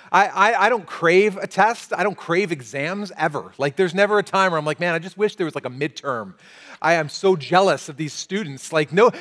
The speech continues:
nobody looks at life and it's like, "Man, I just, I wish I could just grab a hold of, like, a, a Statron sheet and just, like, fill in those little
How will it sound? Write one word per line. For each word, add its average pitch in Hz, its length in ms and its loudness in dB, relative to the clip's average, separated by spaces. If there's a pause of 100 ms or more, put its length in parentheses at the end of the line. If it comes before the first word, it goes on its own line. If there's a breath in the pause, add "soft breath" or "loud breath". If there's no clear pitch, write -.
nobody 285 340 6
looks 233 300 0
at 220 80 -2
life 202 320 4
and 170 60 -8
it's 143 80 -12
like, 165 120 -2
"Man, 190 280 2 (220 loud breath)
I 180 100 -2
just, 185 180 -10 (160)
I 190 80 0
wish 202 440 -2
I - 60 -8
could - 160 -16
just 160 160 -20 (120)
grab 147 240 -12
a 151 40 -10
hold 165 300 -6
of, 107 100 -12
like, 127 140 -10
a, 87 160 -10 (320 loud breath)
a - 40 -20
Statron - 580 -10
sheet 131 220 -14
and 113 80 -16
just, - 180 -12
like, - 140 -8
fill 196 220 2
in 190 100 -2
those 160 200 -6
little 170 300 -4